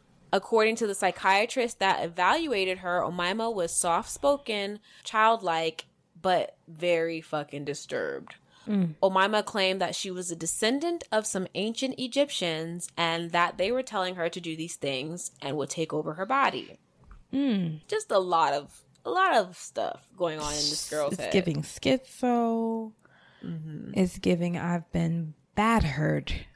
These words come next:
Speaker 2: at a young age." She's probably taking out all the anger that she had towards the men molesting her, the people who mutilated her, on Bill.
Speaker 1: But I don't know, sister. I don't know because you can tell that she is motivated by money.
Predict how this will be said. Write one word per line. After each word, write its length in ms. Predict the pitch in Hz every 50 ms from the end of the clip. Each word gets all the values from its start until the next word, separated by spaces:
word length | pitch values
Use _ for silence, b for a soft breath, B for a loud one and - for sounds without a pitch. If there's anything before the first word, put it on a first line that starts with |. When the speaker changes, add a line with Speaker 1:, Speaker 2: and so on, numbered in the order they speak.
| _ _ -
Speaker 2:
at 120 | - 190 185
a 40 | 185
young 280 | 180 185 185 190 190
age." 420 | 180 170 165 160 165 165 170 - - B B B B
She's 200 | B - 349 330
probably 220 | - 349 349 330 320
taking 220 | - 285 285 277 254
out 160 | 233 - -
all 220 | - 202 202 208 214
the 80 | 220 220
anger 280 | - 196 190 196 196
that 120 | 190 196 185
she 120 | - 190
had 160 | 180 180 180
towards 260 | - 185 180 175 -
the 80 | - 175
men 240 | 170 170 175 170 170
molesting 460 | 170 165 165 170 170 - - 180 170
her, 280 | 170 170 175 175 170 170
the 60 | 170
people 240 | - - 180 160 165
who 100 | 160 170
mutilated 560 | 170 170 170 160 165 160 160 165 160 156 151
her, 220 | - 160 160 165 - -
on 180 | 247 285 294
Bill. 500 | 269 - 277 320 427 427 247 165 127 - - _ _ - _ _ -
Speaker 1:
But 180 | 226 269 254
I 100 | 233 262
don't 220 | 285 311 311 277 247
know, 220 | 247 262 311 349
sister. 420 | 311 - - 170 170 - - 156 151
I 140 | - 180
don't 220 | 196 240 262 240 220
know 160 | 226 240 262
because 360 | 226 226 - - 214 214 202
you 80 | 208 220
can 180 | - 214 196
tell 340 | 190 - - 220 254 294 285
that 120 | 240 175 170
she 280 | - - 196 185 - _ -
is 480 | 180 202 240 302 302 254 - - 165
motivated 680 | 165 165 165 165 196 247 247 202 170 165 170 165 165 -
by 160 | - 143 147
money. 600 | 143 147 151 160 190 190 123 - - - - _